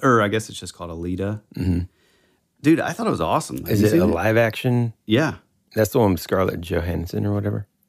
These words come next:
Speaker 1: Uh, no, no, no. That's Ghost in the Shell.
Speaker 2: Okay. No, I've never seen it.
Speaker 1: Alita's pretty awesome. I think your kids would, would dig it. I mean, she literally,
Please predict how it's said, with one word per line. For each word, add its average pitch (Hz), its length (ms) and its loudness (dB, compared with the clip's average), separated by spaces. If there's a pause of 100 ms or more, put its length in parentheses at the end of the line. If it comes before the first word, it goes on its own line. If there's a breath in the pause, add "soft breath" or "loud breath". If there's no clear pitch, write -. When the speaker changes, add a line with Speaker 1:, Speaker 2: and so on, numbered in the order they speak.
(180)
Speaker 1:
Uh, 165 360 -10 (100)
no, 139 380 4
no, 127 80 4
no. 110 120 4
That's 104 180 -2
Ghost 104 300 -4
in 90 60 -8
the 85 60 -8
Shell. 82 380 -10 (200)
Speaker 2:
Okay. 85 340 -4 (320)
No, 85 220 0
I've 82 240 -4
never 82 180 0
seen - 140 -6
it. 71 220 -10
Speaker 1:
Alita's 123 300 2
pretty 170 220 0
awesome. 113 460 -2 (200)
I 104 100 -6
think 127 180 -6
your 98 80 -4
kids 107 260 -2
would, 85 260 -4 (140)
would 87 180 -2
dig 90 180 4
it. - 100 -2
I 104 40 4
mean, 110 120 8
she 110 180 2
literally, 104 600 4